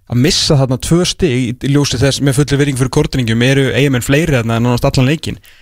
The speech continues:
Þú veist, þeir geta verið í níu punktum í, hérna, þriðja sætinu með, með Grindavík, þar sem að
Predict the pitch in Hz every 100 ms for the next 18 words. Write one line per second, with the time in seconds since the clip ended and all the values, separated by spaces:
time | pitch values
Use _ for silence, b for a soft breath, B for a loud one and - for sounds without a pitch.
0 | b b 123 - 147 143 131 131 131 131
1 | 147 208 220 139 190 180 110 101 - 135
2 | 131 123 - 123 113 139 190 196 135 127
3 | - 113 131 131 120 127 127 135 202 -
4 | - - - b b b 123 117 117 117